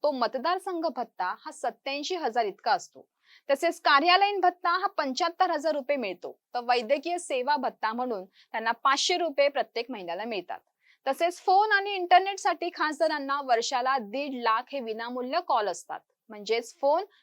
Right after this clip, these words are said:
आणि इंटरनेट हे त्यांना फ्री मिळतं. खासदारांना दरवर्षी पन्नास हजार युनिट वीज मोफत असते,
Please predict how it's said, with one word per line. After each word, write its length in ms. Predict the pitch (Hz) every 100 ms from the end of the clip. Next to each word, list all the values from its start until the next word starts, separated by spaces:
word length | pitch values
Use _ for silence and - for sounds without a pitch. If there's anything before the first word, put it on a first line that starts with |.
| -
आणि 200 | 240 285
इंटरनेट 520 | 254 240 269 254 262
हे 60 | 277
त्यांना 300 | 208 196 233
फ्री 240 | - 269
मिळतं. 340 | 196 160 - - _ _ _ - -
खासदारांना 560 | 349 359 392 392 415
दरवर्षी 560 | 381 330 349 349 349 359
पन्नास 460 | 370 320 302 349 370
हजार 220 | 339 359
युनिट 400 | 294 277 294 285
वीज 280 | 262 285 277
मोफत 360 | 262 247 269
असते, 340 | 262 - -